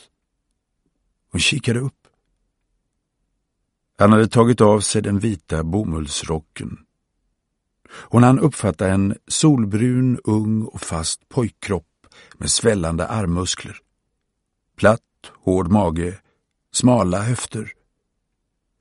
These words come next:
Nästan inget hår på bröstet och små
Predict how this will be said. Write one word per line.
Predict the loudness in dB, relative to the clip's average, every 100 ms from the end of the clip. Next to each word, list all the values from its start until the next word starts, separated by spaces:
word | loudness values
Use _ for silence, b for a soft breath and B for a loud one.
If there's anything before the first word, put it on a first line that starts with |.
| B B
Nästan | 4 6 2 2
inget | 4 4 2
hår | 0 0 0
på | -6
bröstet | -4 -4 -4 -6 -10 -12 -20 -20
och | _ _ -6
små | -4 2 4 6 2 -2